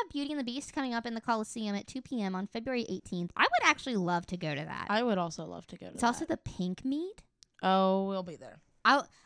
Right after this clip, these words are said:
Speaker 1: I literally, I'm wearing
Speaker 2: Yeah, they are officially our Barbies.
Speaker 1: I'm,
Speaker 2: You know, we'll be
Speaker 1: I'm,
Speaker 2: there.
Speaker 1: I'm wearing,
Speaker 2: I
Speaker 1: I'll wear the Barbie sweatshirt that I'm wearing right now. <gasps>
Speaker 2: I unfortunately have <clears throat> some, uh, plans tomorrow, so we cannot make an appearance at the women's basketball game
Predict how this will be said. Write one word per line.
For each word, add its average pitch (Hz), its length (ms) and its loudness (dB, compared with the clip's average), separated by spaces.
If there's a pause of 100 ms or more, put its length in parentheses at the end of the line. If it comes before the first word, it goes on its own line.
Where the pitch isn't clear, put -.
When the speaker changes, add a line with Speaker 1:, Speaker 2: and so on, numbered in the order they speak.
(100)
Speaker 1:
I - 20 -4
literally, 262 240 0
I'm 247 140 2
wearing 226 160 8
Speaker 2:
Yeah, 190 100 10
they 202 160 10
are 190 160 12
officially 180 460 4
our 180 100 8
Barbies. - 420 -4 (200)
Speaker 1:
I'm, 262 140 8
Speaker 2:
You - 60 10
know, 202 160 8
we'll 262 220 10
be 226 120 10
Speaker 1:
I'm, 190 40 6
Speaker 2:
there. 175 320 8
Speaker 1:
I'm 269 180 6
wearing, 277 220 8
Speaker 2:
I 254 440 6
Speaker 1:
I'll 381 160 12
wear 403 180 10
the 381 100 4
Barbie 349 300 8
sweatshirt 349 380 2
that 320 100 0
I'm 311 80 0
wearing 302 200 0
right 277 140 -4
now. 262 160 2 (420)
<gasps> - 420 -20
Speaker 2:
I 226 140 6
unfortunately 202 920 4
have 175 600 4 (160)
<clears throat> - 140 -8
some, 196 260 4
uh, 170 340 0
plans 180 600 2
tomorrow, 175 480 4
so 180 220 2
we 180 140 0
cannot 175 680 -2
make 185 160 -2
an 180 80 -2
appearance 175 640 -6
at 180 440 -4
the 175 420 -4
women's 175 340 -2
basketball 175 480 -2
game 170 160 -6